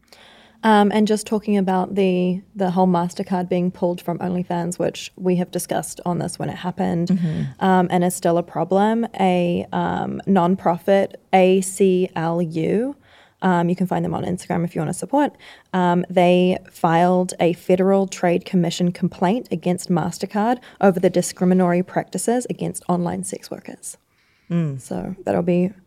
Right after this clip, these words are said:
Speaker 1: very, you know, good to see how that, well, uh, it'd be interesting to see how that pans out at all.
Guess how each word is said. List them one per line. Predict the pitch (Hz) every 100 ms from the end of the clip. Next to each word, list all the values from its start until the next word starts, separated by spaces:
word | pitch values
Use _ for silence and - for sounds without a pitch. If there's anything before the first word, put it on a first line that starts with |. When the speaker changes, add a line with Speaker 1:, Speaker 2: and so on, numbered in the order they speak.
| _ _ _ _ _ _ _ _ _ _
Speaker 1:
very, | 196 196 190 185 - _ _ _ _ _ _
you | 196
know, | 170 175 185 - _ _ 226
good | 190 185
to | 180
see | 190
how | 175 180
that, | 180 -
well, | 190 147 160
uh, | 175 175
it'd | - 170
be |
interesting | 147 160 160
to | 156
see | 165
how | 156 -
that | -
pans | - 151
out | - -
at | -
all. | 160 165